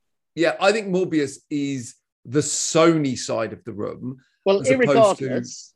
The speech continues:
Speaker 2: but irregardless, where's that gone? How bad is it?
Speaker 1: Uh, well,
Speaker 2: How
Speaker 1: yeah,
Speaker 2: bad is
Speaker 1: I
Speaker 2: it?
Speaker 1: mean, at the
Speaker 2: 'Cause,
Speaker 1: moment,
Speaker 2: 'cause,
Speaker 1: it's
Speaker 2: 'cause the
Speaker 1: saying
Speaker 2: more I see the,
Speaker 1: January.
Speaker 2: 'cause here's the thing, 'cause here's the thing. The more I see Ve-, the Venom tra-, the new Venom trailer,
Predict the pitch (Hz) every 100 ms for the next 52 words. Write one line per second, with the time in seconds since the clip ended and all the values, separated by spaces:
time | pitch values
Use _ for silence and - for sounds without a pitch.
0 | - 208 226 214 202 196 131 117 - -
1 | 175 180 135 175 160 - _ - 98 202
2 | _ _ _ - 175 - 170 156 139 113
3 | 95 - _ _ _ _ _ _ _ _
4 | _ _ _ _ _ _ _ _ _ _
5 | 127 123 123 123 123 156 185 175 170 185
6 | 160 165 180 190 180 196 190 233 214 -
7 | 214 170 214 294 285 277 247 247 202 196
8 | - 220 294 233 - - _ _ 196 294
9 | 247 202 233 143 - _ - 214 247 294
10 | 294 - 214 160 208 214 170 190 185 147
11 | - 98 117 143 151 160 127 110 - 107
12 | 113